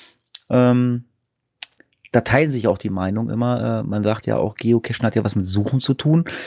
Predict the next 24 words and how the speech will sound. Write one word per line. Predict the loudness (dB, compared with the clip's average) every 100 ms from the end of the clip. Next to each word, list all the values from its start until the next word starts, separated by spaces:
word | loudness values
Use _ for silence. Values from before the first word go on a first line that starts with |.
| -10
Eigentlich | -2 0 0 0
müsste | 0 0
es | 0
ja | 2
gar | 2 2
keinen | 2 0
Spoiler | -2 2 4 4 2
geben. | 0 2 2 4 2 0 _ _ _ _ _ _ -12 -6
Ja, | -4 2 2 2 -4 0
weil | 0 2
wenn | 2
nicht | 2 -2
gefunden, | -4 0 0
dann | 0
nicht | 0 -4
gefunden | 0 2 2
und | 0
wenn | -2
gefunden, | -4 -4 0 2
dann | 0
ist | -2
gefunden, | -8 0 2 2 0
aber, | 2 4 2 0 -8 -10 -10 -12 -16 _
äh, | 2 4 6 6 4 0